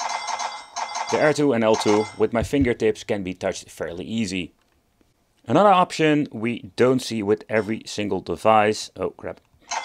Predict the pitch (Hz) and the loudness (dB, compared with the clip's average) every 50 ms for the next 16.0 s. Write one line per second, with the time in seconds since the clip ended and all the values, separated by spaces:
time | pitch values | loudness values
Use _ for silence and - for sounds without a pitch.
0 | - - - - - _ _ _ _ _ _ _ - 90 85 90 80 76 78 80 | -10 -14 -18 -20 -20 _ _ _ _ _ _ _ -12 -10 -10 -8 -8 -8 -6 -6
1 | 80 80 82 80 - - - - - 95 90 - - - - 120 123 - - 120 | -6 -6 -6 -8 -8 -10 -12 -6 -2 -2 -2 -2 -4 -4 -2 0 0 0 0 0
2 | 117 110 - - 92 92 107 - - 135 156 165 160 160 143 147 139 - 131 127 | -2 -2 -4 -6 -6 -4 -4 -2 2 4 6 6 6 8 6 6 6 4 2 0
3 | 135 123 - - - - - - - _ - - 214 226 214 220 233 233 190 185 | 0 -2 -4 -12 -20 -20 -20 -20 -18 _ -6 -4 -2 -2 -2 -2 -2 0 0 0
4 | 190 208 220 196 - - 190 165 - 135 120 - - 208 143 101 - - - - | 2 2 2 2 2 0 -2 0 0 0 2 4 6 6 6 4 4 0 -4 -6
5 | - - - - - - - - - - - - - - _ _ - - - - | -8 -8 -8 -8 -8 -6 -6 -8 -8 -8 -10 -14 -18 -20 _ _ -6 -4 -4 -2
6 | - - - - - - - - - - - - - - - - - - - - | -2 -2 -4 -4 -4 -6 -6 -8 -8 -10 -10 -8 -8 -8 -8 -8 -8 -8 -6 -6
7 | - - - - - - - - - - - - - - - - - - - 98 | -8 -6 -6 -8 -8 -8 -8 -8 -8 -6 -6 -6 -8 -6 -6 -8 -8 -4 0 2
8 | 101 104 104 92 107 107 104 101 98 98 - 92 95 92 95 95 92 90 85 82 | 4 4 6 6 6 8 8 8 8 6 6 4 2 2 4 2 2 4 2 2
9 | 82 82 90 87 85 - 90 87 - - - - - - - 87 - 101 87 85 | 0 0 0 0 0 0 -2 -2 -2 -4 -8 -8 -8 -8 -2 2 2 2 4 4
10 | 98 95 90 82 - 80 - - - 78 78 78 78 - - - - 98 - 98 | 4 4 4 2 0 -4 -4 -4 -4 -4 -4 -4 -6 -8 -6 -4 -4 -2 0 0
11 | 87 85 82 80 80 - - - - 95 90 85 78 80 80 78 - - - - | 0 2 0 0 -2 -4 -6 -4 0 0 2 2 2 0 -2 -4 -6 -6 -6 -8
12 | - - - - - - - - - - - - - - - - - - - - | -8 -6 -6 -6 -6 -6 -6 -8 -6 -6 -6 -8 -6 -6 -6 -8 -6 -6 -8 -8
13 | - - - - - - - - - - - - 311 - - - - - - - | -8 -10 -10 -8 -8 -8 -10 -12 -18 -16 -10 -8 -8 -8 -8 -8 -8 -8 -8 -8
14 | - - - - - - - - - - - 82 82 101 127 143 143 - 98 98 | -8 -8 -8 -8 -6 -6 -8 -8 -6 -6 -4 -2 2 2 2 2 2 0 0 2
15 | 98 110 104 - - - 110 104 110 - - - - 233 240 240 233 233 - | 4 4 4 2 0 -2 -2 -2 -2 -4 -8 -4 0 2 2 2 2 0 -4